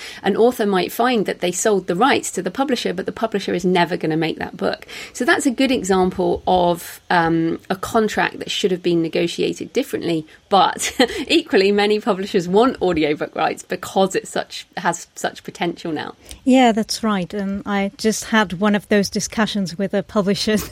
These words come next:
Speaker 2: <laughs> right this year, yes. <laughs>
Speaker 1: There we go. And of course, authors want the rights back so that they can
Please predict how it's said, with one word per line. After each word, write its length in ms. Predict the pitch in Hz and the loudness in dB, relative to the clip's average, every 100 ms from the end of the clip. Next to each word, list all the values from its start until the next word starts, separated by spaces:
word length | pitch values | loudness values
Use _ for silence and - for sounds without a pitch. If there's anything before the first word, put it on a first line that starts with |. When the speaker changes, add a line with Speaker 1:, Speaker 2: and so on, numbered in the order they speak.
| 311 | 0
Speaker 2:
<laughs> 280 | - 554 392 | 0 -4 -2
right 260 | 247 240 - | 2 2 2
this 300 | 233 - - | 0 0 2
year, 240 | 226 196 190 | 2 2 0
yes. 480 | 190 196 - - - - | -4 -8 -10 -16 -4 0
<laughs> 60 | - - - 339 - - | 0 2 0 -2 -6 -2
Speaker 1:
There 180 | 208 196 | 2 2
we 100 | 185 | 2
go. 300 | 208 240 185 | 6 6 4
And 140 | 202 214 | 2 2
of 80 | |
course, 240 | 214 220 - | 4 2 4
authors 380 | 233 233 190 175 | 2 2 0 2
want 260 | 202 196 _ | 0 0 _
the 100 | 185 | -4
rights 300 | 180 180 165 | 0 0 0
back 460 | - 320 214 - - | 0 2 2 -2 -8
so 240 | - 196 | -4 -4
that 220 | 185 - | -4 -4
they 160 | 196 190 | -2 -2
can 540 | 190 202 175 185 185 | -2 -4 -2 -4 -6